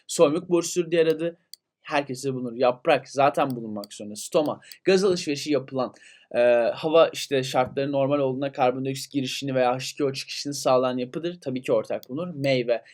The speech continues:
sadece kapalı tohumlarda bulunur. Tıpkı çiçek gibi.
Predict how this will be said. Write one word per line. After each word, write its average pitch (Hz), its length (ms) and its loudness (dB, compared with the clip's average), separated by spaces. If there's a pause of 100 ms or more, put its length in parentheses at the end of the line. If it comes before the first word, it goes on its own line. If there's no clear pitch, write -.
sadece 170 680 4
kapalı 143 340 -4
tohumlarda 127 600 -4
bulunur. 143 340 -6 (200)
Tıpkı 123 540 -4 (260)
çiçek 127 540 -4 (220)
gibi. 120 440 -2